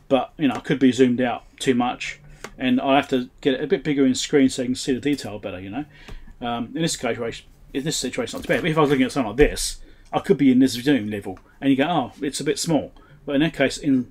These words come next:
when I'm doing the editing, I'm bringing it into sort of this, this sort of size. And when you do that, then obviously it goes grainy and you lose a lot of resolution because it's obviously just blowing it up because the resolution's already maxed out.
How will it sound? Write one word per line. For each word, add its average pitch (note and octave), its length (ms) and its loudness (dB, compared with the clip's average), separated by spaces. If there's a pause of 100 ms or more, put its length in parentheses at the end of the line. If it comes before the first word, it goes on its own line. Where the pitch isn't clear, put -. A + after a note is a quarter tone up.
(140)
when C#3+ 140 2
I'm C3+ 60 2
doing C3+ 120 6
the C3 100 2
editing, A#2+ 260 -4
I'm A#2+ 100 -4
bringing A2 240 -4
it - 60 -10
into B2 200 -4
sort G2+ 240 -8
of - 60 -20
this, C3 240 -6 (120)
this - 140 -2
sort - 120 -6
of - 60 -8
size. F2 440 -8 (760)
And D3 120 0
when G3+ 100 6
you C#3 80 8
do B2+ 140 4
that, C3+ 360 -2 (460)
then C3 400 0
obviously C#3 260 -2
it B2+ 40 -4
goes A#2+ 220 0
grainy A#2+ 520 0
and G#2+ 100 -6
you G#2+ 60 -6
lose G#2+ 280 -8
a G2+ 40 -8
lot E2+ 80 -10
of A2+ 80 -12
resolution A2 560 -6
because A2+ 400 -8
it's - 180 -6
obviously B2 220 -2
just G2+ 220 -10
blowing G#2 260 -4
it A2+ 100 -6
up C3 200 -4 (280)
because - 160 -10
the B2+ 80 -4
resolution's A#2+ 500 -2
already G#2 180 -8
maxed G2+ 340 -6
out. - 140 -10